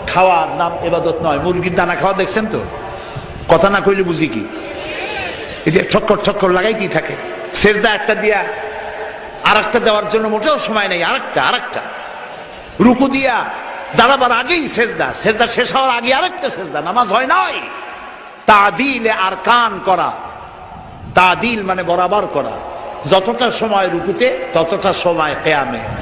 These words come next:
যতটা এক সেজদায়, ততটা দুই সেজদার মাঝখানে। এটা করতে পারলাম না, নামাজ রসুলের মতো হইল না। আপনার নামাজ হবে না, আমি তা বললাম না। আল্লাহ খুব ভালো জানেন নামাজ হবে কিনা।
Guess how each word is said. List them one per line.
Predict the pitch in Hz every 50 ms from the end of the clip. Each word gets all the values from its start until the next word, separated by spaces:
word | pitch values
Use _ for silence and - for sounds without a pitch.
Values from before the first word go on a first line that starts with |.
| - - - -
যতটা | - 185 190 190 220 - - 220
এক | 214 226 247 -
সেজদায়, | - - 247 233 196 180 196 185 175 160 -
ততটা | - 180 175 190 180 180 180 170 151 131 - - - - - 117
দুই | 156 196 226
সেজদার | - - - 180 160 147 165 151 143 127
মাঝখানে। | 135 151 - - - - 143 127 117 110 - - - - - -
এটা | 151 160 156
করতে | - - 165 - 170 185
পারলাম | 175 185 175 180 196 233 233 220
না, | 190 175 151 123 - - - - - - - - - - - - - - - - - - - - - - -
নামাজ | 147 156 160 185 180 170 151 - 143
রসুলের | 143 156 147 - 202 196 180 170 156
মতো | 147 143 113 156 139
হইল | 120 147 143 139 131 131 127
না। | 120 117 113 - - -
আপনার | 147 151 156 175 170
নামাজ | 170 170 175 185 180
হবে | 170 120 151 175 220 233
না, | 226 196 175
আমি | 175 185
তা | 175 190 180
বললাম | 160 156 151 151 151 170 160
না। | - - 117 - - - - - 147
আল্লাহ | 165 175 180 175
খুব | - - 208 233 190 151
ভালো | 147 175 175 160
জানেন | 156 160 147 147
নামাজ | 143 143 147 147 143 135
হবে | 131 139 135 131
কিনা। | 117 131 117 110